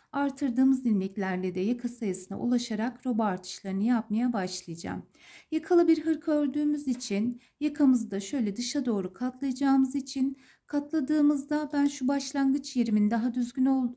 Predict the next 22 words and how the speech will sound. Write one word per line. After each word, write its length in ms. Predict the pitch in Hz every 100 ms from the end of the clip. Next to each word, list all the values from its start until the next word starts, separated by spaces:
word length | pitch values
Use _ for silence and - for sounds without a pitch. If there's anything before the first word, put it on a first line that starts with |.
| _
olduğu 380 | 247 247 247 277
için 260 | 254 -
orasının 520 | 269 240 247 - 254 247
gelmesini 500 | 214 190 185 202 196
istiyorum. 560 | 196 - 202 214 339 - _ - _
Onun 240 | - 339 294
için 380 | 247 - 208
bu 40 | 254
sıramızı 840 | - 247 214 190 175 226 302 - _
hiçbir 460 | - 349 - 180 -
artırma, 440 | - 285 262 - 196
eksiltme 600 | - 277 - 208 - 220
yapmadan 460 | 262 262 254 269
şu 200 | 262 -
an 180 | 262 254
ön 140 | 269 254
yüzdeyim. 560 | 262 247 262 262 269 - _ _ _
Sıra 280 | - 370 349
sonuna 400 | 294 208 196 196
kadar 380 | 277 240 254
öreceğim 480 | 311 247 226 240 233
arkadaşlar. 800 | 190 180 190 - 196 - 294 349